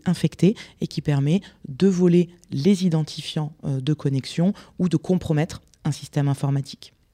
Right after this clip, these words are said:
Les exemples concrets sont, euh, comme je l'ai dit, euh, nombreux.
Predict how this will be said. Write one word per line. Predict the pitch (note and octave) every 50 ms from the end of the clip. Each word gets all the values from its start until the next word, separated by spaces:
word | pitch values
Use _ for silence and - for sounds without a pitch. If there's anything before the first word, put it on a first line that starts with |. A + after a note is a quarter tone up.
| _ -
Les | D#3+ D3+ E3 D#3+ D#3 F#3
exemples | D#3+ E3+ F#3+ F#3 F#3 - - E3+
concrets | - - F3+ F3+ - - G3+ G3+
sont, | F3+ - - - D#3+ D#3 D#3
euh, | D3+
comme | - D#3 D3+
je | D3+ -
l'ai | - D3+
dit, | C#3 D3+ E3 E3+ F3
euh, | D3+ D3 - -
nombreux. | - D#3+ D#3 D#3+ F3 F3 E3+ G3 A3 A#3+ A#3+